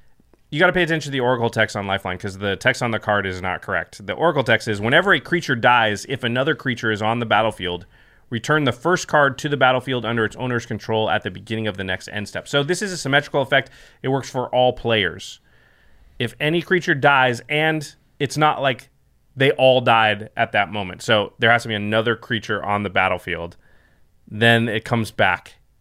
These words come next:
at the next end step for anybody, but presumably Lifeline's going in the decks that are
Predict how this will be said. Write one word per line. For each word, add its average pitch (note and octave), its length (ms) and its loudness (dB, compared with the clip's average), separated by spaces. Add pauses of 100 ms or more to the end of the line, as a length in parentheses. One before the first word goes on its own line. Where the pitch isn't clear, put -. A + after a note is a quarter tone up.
(120)
at G2+ 160 -6
the F#2+ 80 -8
next F2+ 320 -6
end F#2 160 -8
step - 260 -16 (320)
for C#3+ 240 -2
anybody, A2 580 0 (140)
but D#3 440 4 (340)
presumably C3 800 -2
Lifeline's G#2+ 500 -2
going G#2 420 -6
in G2 440 -8
the G2+ 80 -6
decks G2 400 -8
that F#2+ 340 0
are F#2 360 0